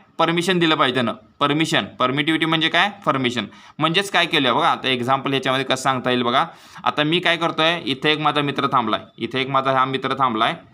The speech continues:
आणि ह्या मित्राला कुठं, अ, हवेत मला ह्याला कानपाडा मारायचा आहे. ह्याला काय मग केलं मी, हवेत कानपाडा मारलो, काय मिळेल मला? जास्त क-, जास्त जोरात कानपाडा बसेल ह्याला. ह्याला काय बसेल? ह्याला जास्त जोरात कानपडा बसेल. आता काय करावं मी? वॉटर आहे इथं,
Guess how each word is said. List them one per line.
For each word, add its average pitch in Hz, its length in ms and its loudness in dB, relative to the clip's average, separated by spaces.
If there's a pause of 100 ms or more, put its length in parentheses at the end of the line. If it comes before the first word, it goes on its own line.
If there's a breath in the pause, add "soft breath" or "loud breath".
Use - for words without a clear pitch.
(140)
आणि 123 140 -2
ह्या 135 160 0
मित्राला 160 360 2
कुठं, 160 500 0
अ, 131 380 2
हवेत 151 240 2
मला 170 160 0
ह्याला 165 140 4
कानपाडा 135 400 0
मारायचा 120 340 0
आहे. - 80 -14 (180)
ह्याला 139 180 2
काय 160 200 0
मग 160 200 -2
केलं 151 400 0
मी, 151 240 0 (160)
हवेत 151 260 2
कानपाडा 131 340 2
मारलो, 110 280 0
काय 139 220 0
मिळेल 170 280 2
मला? 160 360 2 (220)
जास्त 151 320 0
क-, 160 260 -2
जास्त 165 260 0
जोरात 160 400 2
कानपाडा 147 320 2
बसेल 131 240 -2
ह्याला. 113 160 0 (440 soft breath)
ह्याला 117 160 -2
काय 127 200 2
बसेल? 143 280 -2
ह्याला 139 280 4 (360 loud breath)
जास्त 139 260 0
जोरात 139 380 2
कानपडा 127 340 2
बसेल. 117 300 -2 (220 loud breath)
आता 160 200 0
काय 208 140 2
करावं 190 240 0
मी? 185 120 -2
वॉटर 175 360 2
आहे 170 100 6
इथं, 113 220 -2